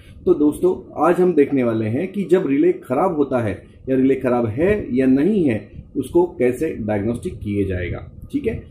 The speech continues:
तो हम चलते हैं। आज theory part है, as usual, जैसे कि मैंने कहा,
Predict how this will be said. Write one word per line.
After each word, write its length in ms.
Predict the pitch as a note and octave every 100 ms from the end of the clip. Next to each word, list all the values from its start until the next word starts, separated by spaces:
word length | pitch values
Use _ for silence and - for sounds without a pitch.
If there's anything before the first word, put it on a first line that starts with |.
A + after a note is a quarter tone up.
| -
तो 80 | D3
हम 300 | D3+ D#3+ F3+ -
चलते 280 | C#3 E3
हैं। 200 | D#3+ F3+
आज 180 | E3+ C#3
theory 340 | - - C#3 E3+
part 300 | E3 E3 -
है, 340 | D#3+ G3+ -
as 380 | - G#2+ A2+ B2
usual, 220 | C#3+ D#3
जैसे 200 | A#2+ A#2+
कि 100 | A#2
मैंने 180 | A2 G#2
कहा, 500 | A#2 B2+ F3+ G#3+